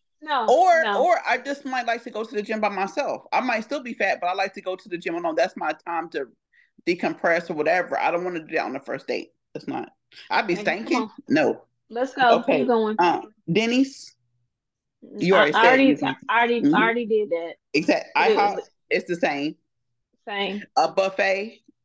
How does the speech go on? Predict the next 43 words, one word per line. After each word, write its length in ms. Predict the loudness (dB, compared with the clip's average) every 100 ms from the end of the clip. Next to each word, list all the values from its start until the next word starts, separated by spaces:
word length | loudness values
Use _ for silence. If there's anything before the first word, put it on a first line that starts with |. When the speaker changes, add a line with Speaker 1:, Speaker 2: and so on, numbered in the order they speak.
| _ _ _ _ _ -2
Speaker 2:
I'm 180 | -2
cool 160 | -2 -4
with 100 | -2
Golden 220 | -4 -4
Corral 200 | -2 0
on 60 | 0
the 60 | -2
first 240 | -4 -2
date. 300 | -4 -6 -10 _ _ _ _ _ _ _ _ _ _ _ _ -14
Speaker 1:
No. 420 | -8 -6 -6 -8 _ _ _ _ _ _ -2
Speaker 2:
I 80 | 0
like 220 | 2 0
Golden 220 | -2 -4
Corral. 360 | -4 -2 -2 -2
What 160 | -6 -4
about 180 | -2
a 40 | -4
Chinese 400 | -4 -6 -6 -12
buffet? 220 | -10 -6
Okay, 200 | -4 -2
no. 200 | -2 -4 -6
Okay. 200 | -6 -6
Speaker 1:
Maybe 180 | -2 4 4
a 40 | 4
Chinese 360 | 4 4 4
Speaker 2:
Um, 60 | 4
Speaker 1:
buffet. 440 | 4 4 2 2 -8 _ _ _ _ _ _ -2
Speaker 2:
I 100 | -2
mean, 480 | -2 -4 -6 -8 _ _ _ _ _ _
Red 240 | 0 0
Lobster. 680 | 2 0 0 -2 -2 -2 -6 _ _ -4
When 180 | 0
did 100 | 2 2
Red 100 | 2
Lobster 320 | 2 0 -2
become 260 | -4 -2 -2
a 60 |
bad 280 | 0 0 0
thing 160 | -4 -4
on 60 |
a 60 | -4
first 240 | -4 -6
date? 300 | -6 -8 -10